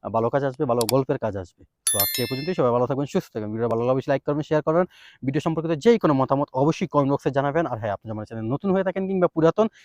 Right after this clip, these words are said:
এখন পর্যন্ত চ্যানেলটি সাবস্ক্রাইব করেননি, অবশ্যই চ্যানেলটি সাবস্ক্রাইব করবেন।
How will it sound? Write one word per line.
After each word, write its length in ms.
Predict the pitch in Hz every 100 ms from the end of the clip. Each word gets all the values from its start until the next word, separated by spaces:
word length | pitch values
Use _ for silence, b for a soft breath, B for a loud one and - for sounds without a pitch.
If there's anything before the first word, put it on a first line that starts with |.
| b
এখন 300 | - 170 226
পর্যন্ত 340 | 220 208 196 185
চ্যানেলটি 280 | 180 160
সাবস্ক্রাইব 340 | 147 147 - 147
করেননি, 340 | 160 151 175 185
অবশ্যই 280 | 117 113
চ্যানেলটি 200 | 123 123 117
সাবস্ক্রাইব 280 | 123 135 -
করবেন। 260 | 143 175